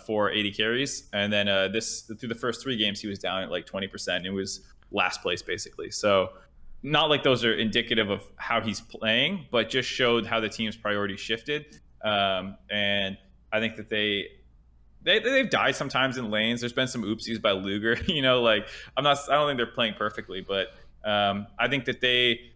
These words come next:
were the bright spot for the team this split, and they're, like, Contracts has been a lot more consistent. Like, there's been other things that have stepped up. The Poo Gang thing, on that topic, I, I, I messaged, uh, Poom when, uh, lock-in was, was happening,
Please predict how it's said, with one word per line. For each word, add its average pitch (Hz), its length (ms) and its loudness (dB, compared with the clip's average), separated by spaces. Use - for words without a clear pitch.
were 120 160 2
the 135 80 2
bright 117 240 2
spot 135 240 -2
for 139 60 -4
the 117 80 -4
team 123 180 -2
this 110 160 -2
split, 120 280 0
and 113 100 -2
they're, 104 120 2
like, 104 300 0
Contracts 123 520 0
has 107 60 -12
been 113 120 -2
a 101 40 0
lot 101 200 2
more 104 140 0
consistent. 104 440 -8
Like, 101 80 -4
there's 101 120 -8
been 131 120 -4
other 104 220 0
things 95 260 -8
that 92 80 -6
have 92 100 -10
stepped - 280 -8
up. 95 220 0
The 131 80 -2
Poo 262 220 2
Gang 165 240 2
thing, 107 320 2
on 165 200 2
that 151 200 2
topic, 127 360 -4
I, 135 160 2
I, 127 400 0
I 135 40 2
messaged, 143 720 -2
uh, 113 480 2
Poom 123 400 -6
when, 120 500 2
uh, 110 540 4
lock-in 139 500 0
was, 104 260 -10
was - 120 -10
happening, 98 500 -2